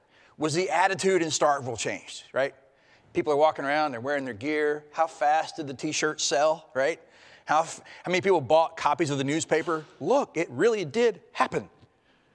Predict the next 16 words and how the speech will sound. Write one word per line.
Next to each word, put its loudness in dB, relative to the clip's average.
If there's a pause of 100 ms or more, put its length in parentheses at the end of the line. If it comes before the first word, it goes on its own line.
(1080)
The 2
whole 4
attitude 2
of 4
Starkville 2
was -2
transformed -2
by 6
a 4
baseball 0
team -4
that -4
pulled -2
off 0
the -8
unthinkable. -8